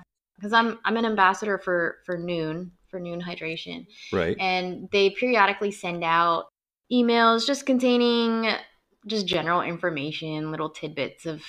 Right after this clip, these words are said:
Speaker 1: of advice that, you know, some of their elite athletes have to offer.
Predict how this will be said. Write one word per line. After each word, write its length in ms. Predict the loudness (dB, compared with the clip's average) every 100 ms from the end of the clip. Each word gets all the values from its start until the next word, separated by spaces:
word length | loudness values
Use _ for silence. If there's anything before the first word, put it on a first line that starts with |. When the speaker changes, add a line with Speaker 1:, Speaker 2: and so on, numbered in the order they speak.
| -20 _ _ -10
Speaker 1:
of 140 | -10
advice 440 | -4 -2 -2 -4
that, 180 | -8 -10 -14 _ _ -10
you 100 | -6
know, 100 | -6
some 220 | -6 -4
of 80 | -2
their 160 | -2 -2
elite 320 | -2 -4 -2
athletes 540 | -4 -4 -6 -8 -8
have 240 | -8 -8 -6
to 100 | -6
offer. 480 | -6 -8 -10 -14